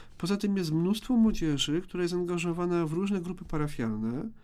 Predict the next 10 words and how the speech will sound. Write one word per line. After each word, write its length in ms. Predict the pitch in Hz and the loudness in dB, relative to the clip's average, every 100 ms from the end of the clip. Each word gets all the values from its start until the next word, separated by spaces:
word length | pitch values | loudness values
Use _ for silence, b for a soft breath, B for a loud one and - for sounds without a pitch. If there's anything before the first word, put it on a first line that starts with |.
| b | b
i 60 | - | -10
tam 180 | - 427 | -6 -2
właściwie 320 | 415 - 254 | 0 0 2
mamy 140 | 190 175 | 2 2
taką 260 | 156 160 | -2 -2
formację, 600 | 151 - 156 151 156 151 | -2 -2 -4 -2 -2 -2
taką 320 | 156 151 143 135 | -6 -2 0 0
liturgiczno-sakramentalną, 2250 | 147 156 131 147 175 - - 160 156 147 143 135 - - 139 147 151 156 165 170 175 160 156 | -2 -4 -4 -4 -4 -4 -2 0 2 2 2 -2 -6 -10 -2 2 2 0 -2 -2 0 0 -2
taką 300 | 143 143 139 | -4 -4 -4
właśnie... 500 | 143 139 - 147 | -4 -4 -4 -4